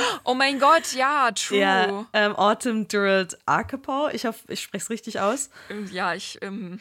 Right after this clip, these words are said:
Speaker 2: Falls ich's jetzt
Speaker 1: mhm.
Speaker 2: gebutschert habe, I'm very sorry. Ähm, aber ja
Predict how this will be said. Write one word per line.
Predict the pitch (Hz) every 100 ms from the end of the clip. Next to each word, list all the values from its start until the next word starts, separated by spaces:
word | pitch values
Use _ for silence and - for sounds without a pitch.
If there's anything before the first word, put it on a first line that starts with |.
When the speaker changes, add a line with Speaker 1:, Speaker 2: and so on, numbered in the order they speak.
| _ _ _ _ _ -
Speaker 2:
Falls | 190 202 202
ich's | 208
jetzt | 202
Speaker 1:
mhm. |
Speaker 2:
gebutschert | 233 196 214 233
habe, | 202 190 202 -
I'm | 190
very | 185 180
sorry. | - 165 170 233 285 - - - - _
Ähm, | 208 208 214 214 220 214 _ _ _ _
aber | 190 196 196 190 190 190 185
ja | 185 220 233 170